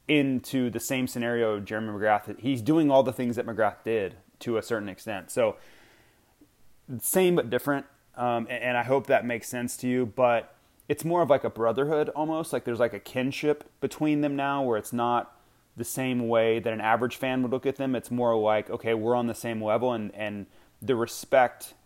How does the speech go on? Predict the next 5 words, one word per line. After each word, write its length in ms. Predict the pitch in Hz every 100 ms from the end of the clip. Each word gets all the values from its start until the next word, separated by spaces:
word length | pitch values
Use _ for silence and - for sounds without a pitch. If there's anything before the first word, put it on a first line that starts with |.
| -
is 580 | 120 113 107 98 - - _ _ _ _ -
more, 440 | 123 120 120 113
like, 240 | 110 107 113
man-to-man 580 | 117 113 107 107 131
versus 800 | 117 113 - 113 107 98 - -